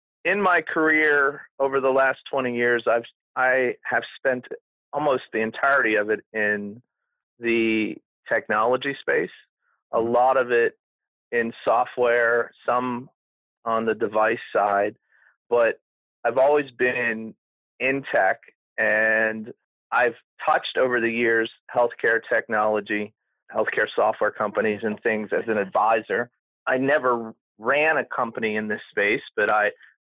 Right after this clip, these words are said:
Speaker 1: certainly have been in and around it quite a bit over the years. And when I was approached by the Braff Group about taking this role, I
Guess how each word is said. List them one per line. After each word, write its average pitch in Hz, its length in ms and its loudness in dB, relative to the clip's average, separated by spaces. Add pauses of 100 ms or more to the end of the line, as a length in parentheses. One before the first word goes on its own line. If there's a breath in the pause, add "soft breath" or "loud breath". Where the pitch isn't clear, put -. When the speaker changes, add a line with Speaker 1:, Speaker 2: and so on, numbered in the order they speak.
(160)
Speaker 1:
certainly 113 680 0 (140)
have 107 380 2 (160)
been 110 160 2
in 110 160 2
and 104 100 2
around 107 440 2
it 98 140 2 (140)
quite 107 200 0
a 101 60 -2
bit 113 180 2
over 101 180 0
the 95 100 -4
years. 95 440 -2 (320)
And 123 540 2 (100)
when 131 140 0
I 139 60 2
was 135 120 0
approached 165 400 -2 (280)
by 127 200 2
the 120 80 0
Braff 117 300 2 (100)
Group 113 160 -4
about 107 320 0
taking 117 300 -2
this 104 120 -4 (100)
role, 117 440 2
I 123 320 0